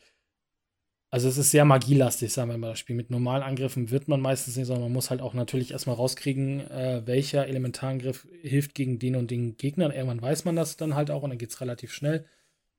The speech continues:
Ähm, aber, äh,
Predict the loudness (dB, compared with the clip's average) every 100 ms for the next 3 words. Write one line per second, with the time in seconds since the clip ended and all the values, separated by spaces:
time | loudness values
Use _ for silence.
0 | _ 0 4 6 4 0 -4 _ _ 0
1 | 2 2 2 2 0 0 -2 -4 -4 -6
2 | -10